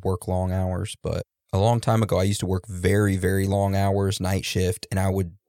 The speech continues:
drive home and I would see, literally, I would hallucinate 'cause I would be so tired.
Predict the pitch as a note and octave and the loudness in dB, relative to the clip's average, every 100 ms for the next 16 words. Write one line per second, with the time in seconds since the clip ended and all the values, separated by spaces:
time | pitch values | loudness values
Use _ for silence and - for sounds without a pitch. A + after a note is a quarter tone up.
0 | _ - G2 G#2 G#2+ A#2 A#2+ G#2+ G2 G2 | _ -2 2 2 2 0 2 2 0 -2
1 | - _ _ _ _ _ G2+ G2 G2 - | -8 _ _ _ _ _ -2 0 0 0
2 | F#2+ G2 G#2 F2+ - - G#2 G2+ G2 G2 | 0 2 2 0 -4 -4 -2 0 0 -2
3 | F#2+ G2 _ _ _ - G2+ G#2+ D#3 F2 | -4 -6 _ _ _ -8 0 2 2 2
4 | C#2 G#1+ - _ _ G#2 A2 A#2 G#2+ G#2+ | -2 -6 -10 _ _ 2 4 4 4 4
5 | C#3 - F#2 D#2+ - G2+ G2 F#2 G2+ - | 2 2 0 -2 -2 0 2 2 0 0
6 | F#2+ A2+ A#2 E2+ D#2 | 0 0 0 0 -6